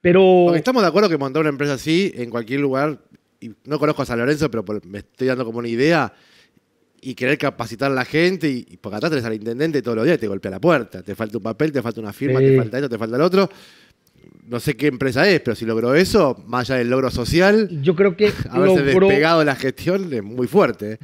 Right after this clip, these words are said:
Speaker 1: Yo creo que logró, porque eso fue en la época de Nicanor.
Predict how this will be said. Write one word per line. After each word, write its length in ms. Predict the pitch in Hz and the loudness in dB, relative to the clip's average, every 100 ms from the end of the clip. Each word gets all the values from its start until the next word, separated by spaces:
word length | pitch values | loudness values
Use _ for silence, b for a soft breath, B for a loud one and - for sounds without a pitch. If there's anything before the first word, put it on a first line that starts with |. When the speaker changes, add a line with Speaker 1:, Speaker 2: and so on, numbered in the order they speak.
| 117 | -4
Speaker 1:
Yo 140 | 165 156 | -2 2
creo 260 | 165 160 | 2 2
que 120 | - 180 | 0 0
logró, 600 | 175 147 120 127 127 156 - | 2 2 0 -2 -4 -8 -8
porque 200 | 139 139 | -6 -4
eso 140 | 151 | -4
fue 80 | 147 | -6
en 60 | 151 | -6
la 80 | |
época 260 | 123 139 135 | -6 -4 -2
de 80 | 151 | -2
Nicanor. 600 | 151 156 127 131 127 | -4 -6 -4 -4 -6